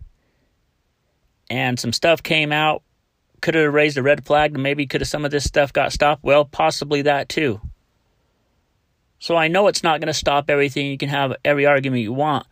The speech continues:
but will it help? Will it help somewhat? I think it will. So these bills were kinda already bills, just people exploiting the loopholes.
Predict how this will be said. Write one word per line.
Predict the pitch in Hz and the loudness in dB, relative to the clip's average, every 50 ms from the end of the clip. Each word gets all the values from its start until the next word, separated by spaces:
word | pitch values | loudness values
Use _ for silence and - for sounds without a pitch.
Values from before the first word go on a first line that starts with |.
| _ _ _ _ _ _ | _ _ _ _ _ _
but | - 147 139 - - | 2 2 2 2 2
will | 127 151 170 165 160 | 2 4 4 4 4
it | 147 - | 4 2
help? | 127 151 139 123 101 - - | 2 2 2 2 0 0 -2
Will | 139 143 160 | 0 2 2
it | 143 147 | 2 2
help | 165 156 147 - | 2 2 2 0
somewhat? | - - 156 151 147 139 139 123 - - _ _ _ _ _ _ _ _ _ _ _ _ _ _ _ _ _ _ _ _ _ _ - | 0 2 2 2 2 2 0 0 0 -2 _ _ _ _ _ _ _ _ _ _ _ _ _ _ _ _ _ _ _ _ _ _ -2
I | 127 - | -2 0
think | - 180 165 139 | 0 0 -2 -2
it | 127 - | -2 0
will. | 117 123 113 98 92 - _ _ _ _ _ _ _ _ _ _ _ _ _ _ _ _ _ _ _ | 0 2 2 0 0 -4 _ _ _ _ _ _ _ _ _ _ _ _ _ _ _ _ _ _ _
So | - - - 123 110 104 95 95 - _ _ _ _ _ _ _ _ _ - - - _ _ _ _ _ _ _ _ _ _ _ _ _ _ _ - | -12 -4 -2 0 0 0 -2 -6 -12 _ _ _ _ _ _ _ _ _ -20 -20 -20 _ _ _ _ _ _ _ _ _ _ _ _ _ _ _ -4
these | 151 160 196 208 196 - - - _ _ _ _ _ _ - _ _ _ _ _ _ _ _ | -2 0 0 -2 -4 -8 -12 -14 _ _ _ _ _ _ -20 _ _ _ _ _ _ _ _
bills | - 185 226 240 214 196 160 127 - | 4 4 6 6 4 4 2 -2 -2
were | - 117 110 | -2 -4 -4
kinda | - - 190 202 190 | -2 0 -2 0 0
already | 165 170 175 170 165 175 170 160 | 2 2 2 2 2 2 0 0
bills, | 117 104 131 147 151 131 113 107 110 - - _ _ _ _ _ _ _ _ _ _ _ _ _ _ _ _ _ _ _ _ _ _ _ _ _ _ _ | 0 0 2 2 4 4 2 0 -2 -8 -16 _ _ _ _ _ _ _ _ _ _ _ _ _ _ _ _ _ _ _ _ _ _ _ _ _ _ _
just | - 147 127 - | -8 -8 -6 -4
people | - 175 175 160 156 139 | -2 -2 -2 0 -2 -2
exploiting | - - - - 143 143 139 123 | -2 -4 -4 -2 0 0 0 0
the | 110 | -2
loopholes. | 117 139 147 135 - - - 85 76 - - - - | -2 -2 -4 -4 -4 -4 -4 -4 -4 -8 -12 -18 -20